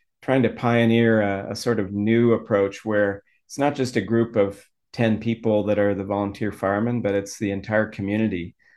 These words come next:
that gets involved, uh, that protects their homes. We have, uh, water sources around the neighborhood,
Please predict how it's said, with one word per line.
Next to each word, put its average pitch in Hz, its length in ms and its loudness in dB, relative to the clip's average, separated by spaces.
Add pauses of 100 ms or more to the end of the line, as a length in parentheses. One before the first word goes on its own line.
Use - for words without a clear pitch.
(160)
that 104 160 -6
gets 104 260 0
involved, 98 600 -2 (520)
uh, 92 260 -6
that 90 340 -4
protects - 460 -6
their 98 200 0
homes. 98 680 -6 (400)
We 95 160 -8
have, 92 340 -6
uh, 90 320 -4
water 104 380 0
sources 101 580 -4
around 98 680 -6 (120)
the 104 80 -4
neighborhood, 98 880 -4